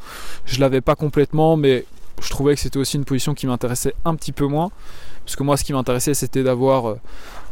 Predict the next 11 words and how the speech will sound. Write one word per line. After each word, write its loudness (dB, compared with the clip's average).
en 6
équilibre 4
des 4
beaux 4
écarts. 2
Donc, -2
euh, 0
un 0
écart, 0
euh, -2
facial, -2